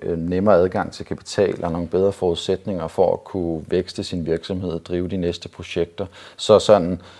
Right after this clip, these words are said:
øh, som middel til at, hvad skal man sige, som noget, der batter, øh, og, og noget, der virker, så synes jeg, forudsætningerne er på plads. Så det, du taler til, er jo en, øh,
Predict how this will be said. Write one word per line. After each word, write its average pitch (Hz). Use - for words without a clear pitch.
øh, 95
som -
middel 127
til 123
at, 98
hvad -
skal -
man -
sige, 104
som 113
noget, 107
der 143
batter, 113
øh, 98
og, 92
og 95
noget, 98
der 117
virker, 98
så 107
synes 117
jeg, 107
forudsætningerne 104
er 87
på 87
plads. 92
Så -
det, 131
du 147
taler 110
til, 110
er 95
jo 95
en, 92
øh, 87